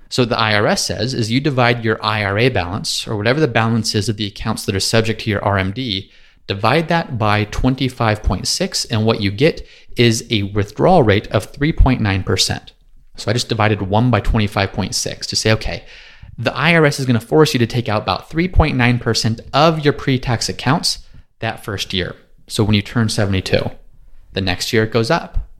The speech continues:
The year after it goes up. And that makes sense. Our life expectancies go down as we get older. So every year, the percentage that we're gonna be required to take out of our portfolio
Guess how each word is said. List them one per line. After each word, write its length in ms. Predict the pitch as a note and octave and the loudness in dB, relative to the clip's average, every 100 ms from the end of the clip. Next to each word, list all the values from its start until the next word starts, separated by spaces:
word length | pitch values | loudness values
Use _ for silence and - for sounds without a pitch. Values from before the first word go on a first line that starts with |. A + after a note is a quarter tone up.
| - | -12
The 80 | - | -6
year 220 | G2 G#2 | 0 2
after 240 | F#2+ F#2+ A2+ | 2 2 -2
it 100 | - | 0
goes 160 | A2 | 0
up. 380 | C3+ D#3+ - - - _ - - | 0 0 -2 -6 -8 _ -20 -12
And 100 | G#2 | -8
that 100 | F#2+ | -6
makes 240 | G2+ G#2+ - | -4 -4 -4
sense. 320 | - F3 - | -8 -8 -8
Our 120 | G2+ | -6
life 240 | F#2 G2 A2+ | -4 -4 -6
expectancies 640 | - A2 G2+ A2+ - A2 | -4 -2 -2 -2 -4 -4
go 140 | G#2 G2 | -2 -2
down 380 | F#2 F#2 D3 | 0 0 -2
as 260 | - G2 G2 | -2 -4 -2
we 80 | G2 | -4
get 180 | G2+ - | -6 -8
older. 460 | G#2+ G2+ C3 G3 - - - | -2 0 2 0 -4 -20 -18
So 240 | - C3+ - | -4 -4 0
every 320 | C#3+ D3 C#3 | 0 2 0
year, 380 | A#2+ C3+ E3+ G#2+ | 0 2 2 4
the 120 | A#2+ | 2
percentage 680 | A2+ - A2 - F3 F3+ C3+ | 2 2 0 0 -2 0 0
that 100 | A#2+ | 2
we're 120 | A2+ | 2
gonna 180 | A2+ A2+ | 4 4
be 140 | G#2+ G#2+ | 2 0
required 480 | G#2 - G#2+ G2+ | 0 2 2 2
to 60 | G#2+ | -2
take 260 | - G#2+ - | -4 -6 -4
out 260 | G#2 G2+ - | -2 -2 -4
of 60 | G#2 | -6
our 80 | |
portfolio 640 | F#2+ F#2+ - G2+ F#2 G2 G#2 | -4 -4 -2 0 2 2 0